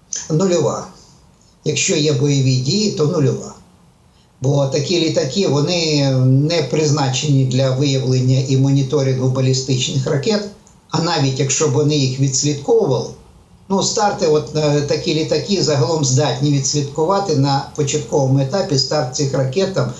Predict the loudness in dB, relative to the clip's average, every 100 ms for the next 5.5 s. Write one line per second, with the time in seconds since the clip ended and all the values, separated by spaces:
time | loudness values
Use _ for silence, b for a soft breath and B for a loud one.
0 | B B -8 -2 0 0 0 -2 -2 -2
1 | 0 0 -2 0 2 2 2 -2 -2 -2
2 | -2 -2 -4 -2 2 2 2 2 0 0
3 | 0 2 2 2 0 -2 0 2 2 0
4 | 0 -2 0 0 0 0 0 2 0 0
5 | -2 -2 -2 -2